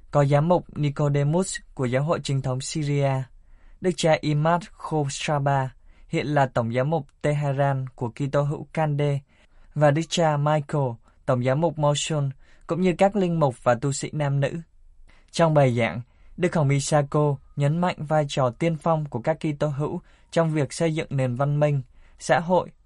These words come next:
văn hóa Iraq và sự phát triển của chính quyền Mosul. Ngài nói rằng,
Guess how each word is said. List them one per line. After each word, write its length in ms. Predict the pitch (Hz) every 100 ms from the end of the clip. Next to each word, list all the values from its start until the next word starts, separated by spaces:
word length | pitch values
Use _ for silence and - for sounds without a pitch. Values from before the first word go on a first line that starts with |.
| -
văn 160 | 147
hóa 180 | 147 131
Iraq 340 | - 160 175 196 - - -
và 120 | 151 143
sự 180 | 156
phát 220 | 135 202 -
triển 240 | 147 113
của 100 | 117
chính 220 | 117 131
quyền 280 | - 165 127
Mosul. 460 | 135 139 - 147 131 120 - - - - - - - -
Ngài 180 | 143 135
nói 180 | 127 127
rằng, 260 | 156 139